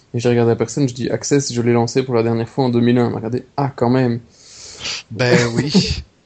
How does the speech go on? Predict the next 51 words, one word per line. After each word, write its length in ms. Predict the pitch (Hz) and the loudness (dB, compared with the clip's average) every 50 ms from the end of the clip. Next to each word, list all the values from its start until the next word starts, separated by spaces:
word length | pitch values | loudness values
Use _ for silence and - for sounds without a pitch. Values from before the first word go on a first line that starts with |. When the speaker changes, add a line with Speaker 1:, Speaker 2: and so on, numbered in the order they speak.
| _ _ - 131 | _ _ -6 -2
Speaker 2:
Oui, 80 | 135 | 0
mais 100 | 135 135 | 0 0
plus 320 | 131 - - 151 143 127 147 | -2 -2 -2 -2 0 2 4
un 160 | 151 156 156 | 4 4 4
aussi, 380 | 151 139 - - - 151 156 | 2 2 0 0 0 0 0
non, 160 | 143 147 139 135 | 0 0 0 0
Access, 360 | 139 131 - - 180 175 - | 0 0 -2 -2 0 0 0
ça 100 | - 139 | -2 -2
fait 100 | - - | -4 -4
un 100 | 139 135 | -4 -4
paquet 320 | 131 - 139 127 - 127 120 | -4 -4 -6 -6 -4 -6 -6
de 60 | 117 | -6
beau 140 | 110 117 131 | -8 -16 -14
temps. 400 | - - 147 147 156 160 165 - _ - - - - - - - | -10 -6 -6 -6 -6 -6 -10 -12 _ -20 -20 -20 -20 -14 -8 -4
Excel, 300 | 151 143 - - - 202 | -2 0 0 0 0 0
je 120 | 160 160 | -2 -2
l'ai, 260 | 160 151 151 151 160 147 | -2 0 0 0 -2 -2
je 120 | 120 135 | -4 -6
l'ai 200 | 147 143 143 143 | -4 -2 0 0
en-, 140 | 139 135 143 | 0 -2 -4
je 120 | 131 - 143 | -6 -4 -4
l'ai 80 | 147 | -4
encore 160 | 143 139 151 | -2 -2 -2
lan-, 160 | 147 147 156 - | -4 -4 -4 -4
lancé 320 | 139 135 131 - - 147 | -6 -6 -4 -4 -2 -2
hier. 300 | 139 135 120 107 98 92 | -2 -2 -2 -2 -4 -4
Bon, 180 | 104 110 104 95 | -8 -10 -12 -12
ça, 220 | 90 - 117 117 | -10 -6 -6 -4
ça 160 | 113 - 123 110 | -4 -4 -6 -6
va. 180 | 101 92 90 - - - - - - - - - - - - - _ - | -6 -6 -10 -10 -14 -16 -12 -12 -10 -10 -10 -10 -10 -12 -14 -16 _ -10
Mais, 200 | 117 110 110 110 | -6 -4 -2 -2
euh, 440 | 110 107 107 107 104 104 107 107 107 113 - - | 0 2 2 2 2 2 2 0 -2 -4 -6 -4
non. 280 | 131 131 127 123 113 - - _ _ _ - - - - _ _ _ - - - _ _ _ _ - | -4 -2 -2 -2 -4 -8 -16 _ _ _ -16 -16 -16 -16 _ _ _ -20 -20 -20 _ _ _ _ -4
Access, 500 | - 113 - - - 156 156 147 - - 135 | -4 -2 0 2 2 2 2 2 2 0 0
euh, 300 | 127 123 120 117 113 107 117 - - 135 - | 0 0 0 -2 -4 -6 -8 -14 -18 -16 -14
tu 80 | - | -12
crois, 120 | - - 107 - | -8 -8 -8 -8
tu 80 | - - | -10 -12
crois 120 | - - 107 | -8 -8 -6
qu'il 100 | - - | -6 -6
y 20 | |
a 40 | 98 | -6
encore 200 | 95 92 104 104 | -6 -6 -8 -8
des 80 | 101 101 | -8 -8
gens 180 | 95 104 - 107 | -8 -8 -8 -8
qui 140 | - 113 | -8 -8
développent 320 | 101 95 90 - 147 165 - | -6 -6 -6 -6 -8 -6 -6
avec, 140 | 165 160 - | -8 -8 -6
avec, 220 | - 123 127 127 - - | -8 -8 -8 -8 -10 -8
avec 200 | 127 120 127 127 | -6 -6 -4 -4
ça ? 200 | - - 202 247 | -4 -4 -4 -6